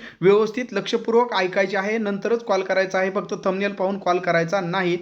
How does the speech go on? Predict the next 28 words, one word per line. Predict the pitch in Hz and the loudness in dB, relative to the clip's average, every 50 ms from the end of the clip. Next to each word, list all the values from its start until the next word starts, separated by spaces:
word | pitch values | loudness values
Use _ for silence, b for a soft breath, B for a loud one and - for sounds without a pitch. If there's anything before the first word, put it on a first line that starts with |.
| B B B B - | B B B B 2
कारण | 175 175 202 | 4 4 4
कॉल | 202 196 - 196 190 | 0 2 2 2 2
केल्यानंतर | 190 202 196 190 190 190 196 202 | 2 0 -2 -2 -2 -2 -2 -2
पण | 202 - 214 202 | 0 0 -2 -2
मी | 202 190 | -4 -4
तुम्हाला | 190 190 180 180 180 | -4 -2 -2 -2 -2
क्रॉस | 180 - 185 185 185 | -2 0 -2 -2 -2
चेक | 185 - - 180 170 175 | -2 -2 -2 -2 0 2
करतो | 180 180 170 170 185 | 0 0 2 0 -2
की | 185 | -2
पा-, | 190 202 180 165 | 0 0 0 2
व्हिडिओ | 165 170 165 185 190 | 2 2 2 2 2
पाहिला | 180 185 170 165 160 170 175 | 2 2 2 2 2 2 0
किंवा | 170 175 180 175 185 | 0 0 -2 0 0
नाही, | 196 190 156 127 113 B B B B | 0 -2 -2 -4 -4 B B B B
उगीच | 156 165 214 202 180 | -2 0 0 0 0
माझा | 175 175 170 175 | 0 0 0 0
आणि | 190 185 | -2 -2
तुमचा | 185 175 165 175 | -4 -2 -2 -2
वेळ | 175 170 180 180 | 0 2 2 2
वाया | 170 170 165 165 165 | 4 4 4 4 2
घालवायचा | 156 147 147 147 151 147 151 208 254 285 285 - - | 0 0 0 -2 -2 0 0 0 0 0 -4 -6 -4
नाही. | 156 160 165 156 131 120 - | -2 0 0 0 -2 -2 0
तर | 175 | 0
आपण | 180 180 208 196 | 2 2 2 0
व्हिडिओला | 190 190 196 196 190 196 | 2 2 2 0 0 -2
सुरुवात | 190 - 175 175 180 180 180 | -2 0 0 0 0 0 0
करू. | 196 196 220 | -2 -2 -2